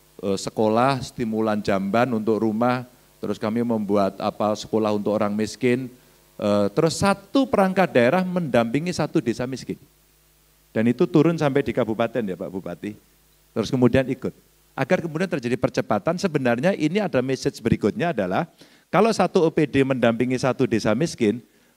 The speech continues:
leadership seseorang itu diuji di situ. Sehingga nanti ini akan menjadi semacam talent scouting kalau kemudian dia mau kita promo.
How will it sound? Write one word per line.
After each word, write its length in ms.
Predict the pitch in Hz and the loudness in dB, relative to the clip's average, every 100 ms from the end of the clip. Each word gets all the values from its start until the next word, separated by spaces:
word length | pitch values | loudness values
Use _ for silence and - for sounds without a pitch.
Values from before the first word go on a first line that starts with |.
| _ | _
leadership 560 | 143 156 123 110 - - | 0 2 2 2 2 2
seseorang 560 | 147 - - 139 135 | 0 -2 0 2 2
itu 160 | 139 - | 0 -2
diuji 400 | - 123 107 151 | 0 0 0 -2
di 80 | 110 | -2
situ. 320 | 110 90 80 _ _ _ _ _ - | -2 -4 -8 _ _ _ _ _ -8
Sehingga 320 | - 120 147 | -2 2 4
nanti 720 | 202 240 208 117 107 131 143 | 4 2 2 2 2 0 0
ini 80 | 180 | -2
akan 320 | 165 165 147 | 0 -2 -2
menjadi 320 | 131 107 147 | -2 -2 -2
semacam 400 | 139 135 143 131 | -4 -4 -2 -2
talent 280 | 131 123 123 | -2 -2 -4
scouting 480 | - 117 - 151 180 | -4 -4 0 -2 -2
kalau 240 | 143 123 135 | -2 -2 -2
kemudian 400 | 123 107 127 135 | -2 -2 -2 -4
dia 160 | 127 | -6
mau 160 | 123 113 | -6 -8
kita 240 | 117 101 | -4 -4
promo. 400 | 95 101 85 82 | -2 -2 -2 -8